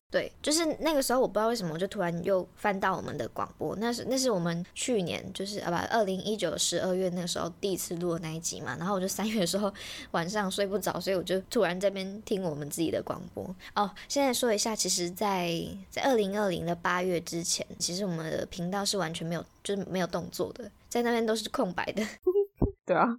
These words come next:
Speaker 1: 就是在那之前，就是所以其实我们，我们，我们录这一集的时候，其实有一点想要回顾一下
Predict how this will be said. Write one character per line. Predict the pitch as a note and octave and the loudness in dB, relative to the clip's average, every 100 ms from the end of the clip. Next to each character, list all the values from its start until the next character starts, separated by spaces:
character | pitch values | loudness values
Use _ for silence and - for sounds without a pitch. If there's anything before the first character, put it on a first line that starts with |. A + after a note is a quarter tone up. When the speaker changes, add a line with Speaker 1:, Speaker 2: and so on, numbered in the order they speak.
| - | -4
Speaker 1:
就 | B3 | 0
是 | C#4 | 2
在 | C#4 B3 | 2 2
那 | A#3+ | 2
之 | A#3+ A#3 | 0 0
前， | B3 F3+ E3+ | 2 0 0
就 | C4 | 2
是 | C#4+ | 2
所 | E4+ | 4
以 | D#4 | 4
其 | B3 G#3+ | 4 4
实 | G#3+ | 4
我 | |
们， | F#3 F3+ | 2 0
我 | - G3 | 0 0
们， | D#3+ G3 | 0 0
我 | - | 0
们 | G#3 G#3+ | 2 2
录 | C4+ | 2
这 | A#3 | 2
一 | A#3 | 2
集 | G#3 | 2
的 | F3 | 0
时 | F#3 | 2
候， | F3+ | 0
其 | F#3 E3+ | 0 0
实 | F3 | 0
有 | E3 | 0
一 | E3 | 2
点 | F3 | 0
想 | F#3 - E3 | 0 -2 -2
要 | E3 | -2
回 | - - | -2 -2
顾 | - E3+ | 0 0
一 | |
下 | D#3+ F3+ | 0 -2